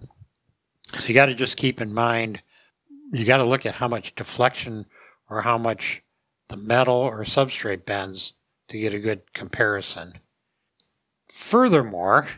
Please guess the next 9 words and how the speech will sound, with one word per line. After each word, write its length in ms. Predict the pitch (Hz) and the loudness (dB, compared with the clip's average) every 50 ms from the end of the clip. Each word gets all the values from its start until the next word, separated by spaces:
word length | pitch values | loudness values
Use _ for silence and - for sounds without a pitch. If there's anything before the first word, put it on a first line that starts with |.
| - - - | -16 -4 2
<laughs> 1400 | - - 92 - - - - - - _ _ - - - - - _ _ _ _ _ _ _ _ _ _ _ | 4 4 4 4 0 -4 -6 -8 -12 _ _ -20 -20 -20 -20 -20 _ _ _ _ _ _ _ _ _ _ _
uh, 200 | - 123 110 120 120 - | -2 0 0 0 0 2
coating 380 | - - 202 214 196 180 139 | 4 6 6 6 6 4 2
parameters, 840 | - - 139 120 117 113 110 110 110 110 110 107 107 110 - - - - - | 0 0 2 2 2 2 0 0 0 0 0 0 0 -2 -4 -6 -8 -8 -6
uh, 200 | 113 104 104 110 - | -6 -4 -4 -2 -2
affect 460 | 127 113 - - 127 113 110 - _ _ _ _ _ _ - | -2 -4 -2 0 0 0 0 -2 _ _ _ _ _ _ -6
coating 520 | - - 131 120 117 110 107 104 101 104 117 | 0 2 4 4 4 2 -2 -4 -6 -10 -10
impact 460 | 135 120 117 107 - 120 104 98 - | -8 -8 -6 -2 0 0 0 -2 -4
resistance, 680 | 107 98 98 95 98 95 92 - - - 95 95 - | -6 -8 -8 -8 -8 -8 -8 -8 -8 -8 -10 -10 -10